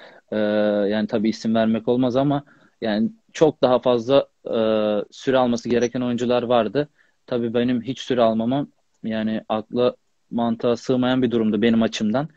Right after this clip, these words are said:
Yani kendime izah, bu durumu, e, yani ayrılığımla kurtarabileceğimi düşündüm. Ki ben onu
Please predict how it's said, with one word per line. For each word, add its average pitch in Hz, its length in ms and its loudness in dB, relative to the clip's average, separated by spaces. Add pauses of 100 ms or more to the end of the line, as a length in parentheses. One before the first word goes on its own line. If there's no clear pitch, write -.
(320)
Yani 110 200 -2
kendime 123 420 2
izah, 120 220 2 (160)
bu 117 200 -4
durumu, 131 340 0 (160)
e, 117 40 -2 (1400)
yani 113 260 -2
ayrılığımla 117 600 2
kurtarabileceğimi 107 760 -2
düşündüm. 110 360 -4 (520)
Ki 127 260 0 (400)
ben 123 260 2
onu 127 160 2